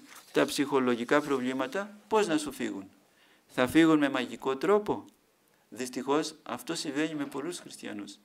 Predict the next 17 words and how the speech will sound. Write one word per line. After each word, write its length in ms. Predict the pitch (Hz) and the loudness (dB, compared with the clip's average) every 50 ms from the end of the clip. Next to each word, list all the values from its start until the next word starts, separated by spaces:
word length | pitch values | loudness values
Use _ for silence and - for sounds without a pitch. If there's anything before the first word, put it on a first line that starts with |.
| _ _ _ | _ _ _
Γι' 100 | 127 117 | -14 -14
αυτό 180 | 110 - 139 | -10 -10 -10
σας 160 | 131 131 127 120 | -10 -8 -10 -8
διάβασα 400 | 117 123 120 117 113 110 - 120 | -6 -4 -4 -4 -6 -8 -12 -12
το 240 | - - 113 107 - - _ | -12 -12 -12 -12 -14 -18 _
περιστατικό. 680 | _ - 107 101 - 117 113 - - - - 113 104 104 104 _ _ _ _ - - - - - - - - - | _ -12 -10 -10 -10 -10 -10 -10 -14 -14 -14 -14 -14 -16 -18 _ _ _ _ -20 -20 -20 -20 -20 -20 -20 -14 0
Πάμε 280 | - 147 160 175 180 | 2 4 4 4 2
στην 200 | 165 - - 156 | -2 -2 0 0
εκκλησία 480 | 151 143 147 143 135 131 - 165 160 151 | 0 2 2 -2 -2 0 4 4 4 4
πολλές 320 | 156 143 131 156 190 180 | 4 4 6 8 8 6
φορές, 540 | 185 - 156 135 127 127 147 180 - - - - _ _ _ - - - - - - - _ _ _ _ | 6 4 4 6 6 6 4 2 0 -6 -14 -18 _ _ _ -20 -20 -20 -20 -20 -20 -20 _ _ _ _
σαν 480 | _ - - - 180 196 196 196 185 - - - _ _ _ - - | _ -10 0 2 2 2 2 -2 -8 -12 -16 -18 _ _ _ -8 -4
να 120 | 143 147 | -4 -2
πηγαίνουμε 440 | 147 147 147 147 180 202 196 196 185 | 0 0 2 4 4 2 2 0 -2
σε 100 | - 202 | -2 -2
έναν 200 | 202 202 196 190 | 0 -2 -4 -2
μάγο. 420 | 196 214 214 175 127 110 101 - | 0 0 0 0 -2 -6 -8 -8